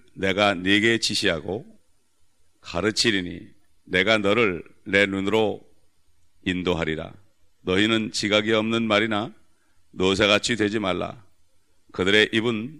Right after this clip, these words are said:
재갈이나 굴레로 꼭 물려져야 하나니 그렇지 않으면 그들이 네게 가까이 올까 함이라. 악인에게는 많은 슬픔이 있으나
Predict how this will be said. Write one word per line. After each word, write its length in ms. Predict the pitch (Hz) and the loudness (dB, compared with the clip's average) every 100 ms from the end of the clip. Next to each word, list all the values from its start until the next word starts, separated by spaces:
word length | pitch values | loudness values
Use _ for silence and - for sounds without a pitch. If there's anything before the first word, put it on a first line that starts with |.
| - | -18
재갈이나 640 | - 92 90 98 101 110 107 - | -6 -2 2 2 2 0 -2 -6
굴레로 480 | 98 98 98 107 | -4 0 2 0
꼭 440 | 104 117 123 - - | -2 -2 -2 -4 -20
물려져야 800 | 82 101 104 110 113 104 104 107 | -10 -6 -2 0 0 0 2 2
하나니 460 | 92 104 92 90 - _ _ _ _ _ _ | 0 -2 -4 -6 -14 _ _ _ _ _ _
그렇지 360 | 90 92 - 95 | -2 -2 2 0
않으면 380 | 98 104 107 | 2 0 -2
그들이 420 | - 92 98 95 87 | -4 -2 -2 -2 -2
네게 280 | 90 95 98 | 0 0 0
가까이 400 | 92 - 101 101 | -2 -4 -2 0
올까 320 | 104 92 104 | -2 -2 -4
함이라. 300 | 87 87 90 - _ _ _ _ _ _ - | -4 -6 -10 -14 _ _ _ _ _ _ -10
악인에게는 640 | 90 87 95 98 101 104 | -6 -2 2 2 0 -2
많은 340 | 98 98 110 113 | -2 0 0 -2
슬픔이 420 | 113 104 117 113 | -6 -6 -4 -4
있으나 400 | - 104 117 | -4 -6 -8